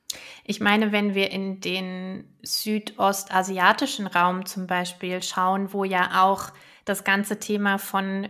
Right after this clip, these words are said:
Meditation und Achtsamkeit, äh, kulturell, da hätten wir es wieder, eine viel größere Rolle spielt als bei uns. Ja, da sitzen teilweise die kleinen Kiddies. Ich habe da meine Doku gesehen, die mich sehr fasziniert hat und nachhaltig beeindruckt.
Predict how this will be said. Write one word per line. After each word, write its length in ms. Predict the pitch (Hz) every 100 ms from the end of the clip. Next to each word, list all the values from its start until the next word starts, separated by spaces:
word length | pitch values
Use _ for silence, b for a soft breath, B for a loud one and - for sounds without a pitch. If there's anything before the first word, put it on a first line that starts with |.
| -
Meditation 840 | 196 190 202 196 185 - 214 220
und 180 | 208 208
Achtsamkeit, 1040 | 202 - - 208 202 - 190 185 190 190 -
äh, 300 | - 175 165 _ -
kulturell, 560 | - 226 220 190 196 247
da 80 | 226
hätten 320 | 196 196 240
wir 80 | 233
es 160 | 233
wieder, 220 | 233 240
eine 180 | 247 233
viel 260 | 208 - 214
größere 580 | 214 208 208 196 190 185
Rolle 260 | 190 220
spielt 420 | 214 - 202 190
als 240 | 180 180 -
bei 140 | 175
uns. 400 | - 214 285 - B B B -
Ja, 160 | 190
da 140 | 190 185
sitzen 340 | 190 - 214
teilweise 580 | 214 185 190 190 185 196
die 160 | 196
kleinen 420 | - - 185 190 -
Kiddies. 480 | 240 240 220 262
Ich 120 | 254 -
habe 120 | 190
da 100 | 196
meine 240 | 190 190
Doku 380 | 185 208 233 214
gesehen, 480 | 190 175 170 185 233 b b b
die 80 | 202
mich 280 | 208 214 -
sehr 400 | 202 202 247 277
fasziniert 1000 | 269 - 226 220 - - 220 240 247 -
hat 240 | 180 185 -
und 220 | 190 -
nachhaltig 640 | 185 208 - 196 190 196
beeindruckt. 760 | - - 196 226 - 202 220 -